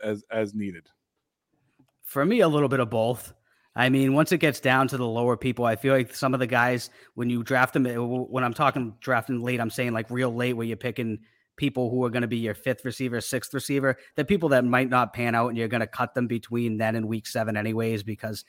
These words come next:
Speaker 2: that's a long season in the N F L. Six weeks, so my roster is gonna change quite a bit, especially at the bottom. But if it's somebody who's a little bit higher, I would definitely look into the bye weeks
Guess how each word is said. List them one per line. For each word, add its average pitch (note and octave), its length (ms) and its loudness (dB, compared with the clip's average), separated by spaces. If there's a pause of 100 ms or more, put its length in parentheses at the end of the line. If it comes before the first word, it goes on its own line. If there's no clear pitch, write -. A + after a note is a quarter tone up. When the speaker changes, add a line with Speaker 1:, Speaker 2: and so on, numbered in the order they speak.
(380)
Speaker 2:
that's C3 220 2
a D3 80 2
long C3 580 6
season A#2+ 300 -2
in A2+ 40 -2
the A2+ 120 0
N A2 80 0
F A2 160 -4
L. G#2+ 120 -2
Six - 320 -4
weeks, C3 220 0
so A#2 120 -4
my A#2 260 0
roster A#2+ 320 2
is G#2 60 -8
gonna A2+ 140 -2
change A2+ 320 -6
quite A#2+ 220 -2
a G#2+ 80 -4
bit, A2+ 220 -2
especially C3+ 320 -2
at C#3 80 -2
the G#2 80 -4
bottom. C3 500 2 (640)
But C3 380 8
if C3+ 180 2
it's D3 160 2
somebody D#3 400 8
who's C#3 200 6
a B2 40 2
little C3 180 6
bit A#2 120 2
higher, B2 320 6
I A2+ 80 6
would A2+ 120 0
definitely A#2 420 0
look A#2 180 0
into A2 160 -2
the A2 100 0
bye A2+ 240 2
weeks A2+ 360 -4